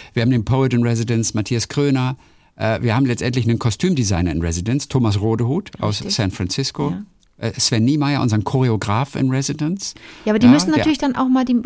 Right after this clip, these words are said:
Speaker 2: die müssen uns dann auch mal aus der Patsche helfen. Wir brau-, müssen auch mit unseren Problemen zu ihnen gehen, denn,
Speaker 1: Ja.
Speaker 2: ne, sonst fühlen die sich nicht gebraucht.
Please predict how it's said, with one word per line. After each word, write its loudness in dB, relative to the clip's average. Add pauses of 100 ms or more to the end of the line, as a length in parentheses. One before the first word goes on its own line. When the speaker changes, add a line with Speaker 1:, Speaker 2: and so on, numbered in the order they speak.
(140)
Speaker 2:
die 0
müssen 0
uns -4
dann -2
auch -2
mal -2
aus -8
der -6
Patsche -6
helfen. -2
Wir -2
brau-, 0
müssen 4
auch -4
mit -2
unseren 0
Problemen 2
zu -4
ihnen 0
gehen, 0 (340)
denn, 4
Speaker 1:
Ja. 0
Speaker 2:
ne, 4
sonst 0
fühlen 4
die 0
sich -4
nicht -2
gebraucht. -4